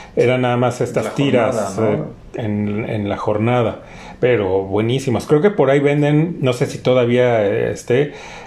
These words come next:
Speaker 1: hay un libro de,
Speaker 2: Con el
Speaker 1: donde
Speaker 2: compilado, ¿no?
Speaker 1: recopilan, ajá, que, pues, recomendable. Ojalá, si les, les saben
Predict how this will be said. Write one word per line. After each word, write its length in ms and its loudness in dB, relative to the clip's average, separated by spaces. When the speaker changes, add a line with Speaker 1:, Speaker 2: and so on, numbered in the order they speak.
Speaker 1:
hay 240 0
un 160 2
libro 460 2
de, 340 0
Speaker 2:
Con 140 2
el 60 4
Speaker 1:
donde 260 2
Speaker 2:
compilado, 380 2
¿no? 60 2
Speaker 1:
recopilan, 460 0
ajá, 540 -6
que, 180 -4
pues, 240 -4
recomendable. 800 0
Ojalá, 440 0
si 260 -2
les, 340 -2
les 160 -6
saben 400 0